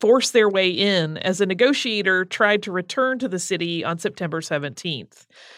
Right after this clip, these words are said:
So the Jacobites took control of Scotland's capital,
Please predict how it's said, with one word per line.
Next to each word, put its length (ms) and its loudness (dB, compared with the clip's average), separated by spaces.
So 140 2
the 80 4
Jacobites 560 2
took 220 0
control 480 4
of 100 -2
Scotland's 480 0
capital, 680 0